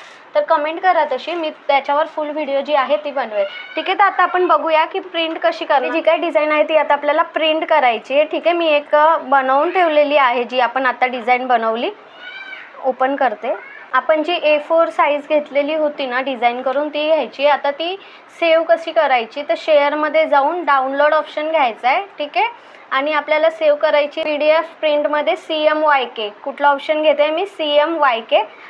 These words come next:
आणि त्यानंतर simply ती फाईल जी आहे ती डाउनलोड करायची. बघा डाउनलोड झाल्यानंतर ती आपल्या जे काय फाईल मॅनेजर आहे त्यामध्ये दिसणार आहे, मोबाईलमध्ये किंवा लॅपटॉपमध्ये ती दिसणार आहे जी आपण क्लायंटला पाठवतो.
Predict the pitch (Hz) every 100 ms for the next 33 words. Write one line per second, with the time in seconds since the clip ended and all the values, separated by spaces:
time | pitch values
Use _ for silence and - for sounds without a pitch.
0 | - 262 285 302 294 302 330 320 370 381
1 | 320 294 294 302 311 311 311 269 277 339
2 | 302 311 320 339 294 254 262 277 294 311
3 | 269 233 233 285 285 285 269 269 262 277
4 | 302 294 330 302 302 302 294 294 294 330
5 | 415 - - - 277 277 302 294 311 330
6 | 349 320 285 294 277 277 277 285 302 302
7 | 277 269 285 277 269 262 247 240 208 240
8 | 240 247 277 269 311 302 285 269 254 -
9 | 247 262 254 277 330 415 - - - -
10 | 302 294 302 311 320 269 349 320 - 240
11 | 311 277 302 349 330 285 277 285 302 330
12 | 240 254 233 262 370